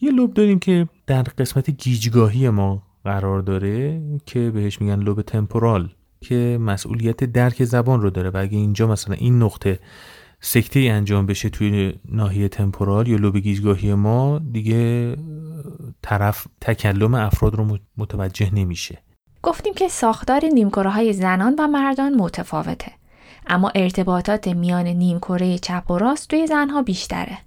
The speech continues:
Speaker 2: برعکس، در مغز مردا ارتباطات بین بخش جلویی و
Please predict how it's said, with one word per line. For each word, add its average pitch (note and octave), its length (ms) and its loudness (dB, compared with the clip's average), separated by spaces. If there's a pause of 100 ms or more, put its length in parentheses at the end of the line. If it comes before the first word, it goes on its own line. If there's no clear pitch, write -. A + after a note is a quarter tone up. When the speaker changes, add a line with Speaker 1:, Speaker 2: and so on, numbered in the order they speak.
(500)
Speaker 2:
برعکس، F3+ 580 -4 (260)
در F3 140 -2
مغز F3+ 360 -4
مردا E3 600 -2
ارتباطات G3+ 720 -2
بین A#3+ 400 0
بخش C4+ 240 0
جلویی C4+ 440 0
و C4 140 -2